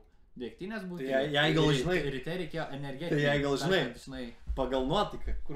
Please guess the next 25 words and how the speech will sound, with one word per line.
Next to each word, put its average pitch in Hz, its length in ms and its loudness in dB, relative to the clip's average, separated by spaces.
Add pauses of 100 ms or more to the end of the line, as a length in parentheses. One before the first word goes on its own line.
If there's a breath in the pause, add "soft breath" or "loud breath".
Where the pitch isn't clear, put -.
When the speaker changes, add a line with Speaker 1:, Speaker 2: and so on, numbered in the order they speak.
Speaker 2:
nesusišukavęs, 147 920 -2
ne, 139 220 0
nepasitvarkęs 135 840 -2
plaukų, 123 320 -2
atėjai, 131 260 0
galvoja, 131 320 0
nu, 139 120 -4
na, 131 200 -4 (120)
se-, 139 260 -6
šiandien, 147 320 -4
seni, 139 300 -6
tai 131 160 -8
jau 123 100 -6
ne. 110 300 -8 (580 soft breath)
Jau 123 260 -6
energetinio 120 600 -6
negausi. 110 420 -8 (100)
Išvis 170 320 -2
Speaker 1:
Jo. 147 120 -8
Speaker 2:
čia 117 140 -10 (260)
toks, 135 240 -14
žinai, 165 280 -6
žmogiškas 135 560 -6
dalykas, 123 540 -6
vertina. 127 460 -6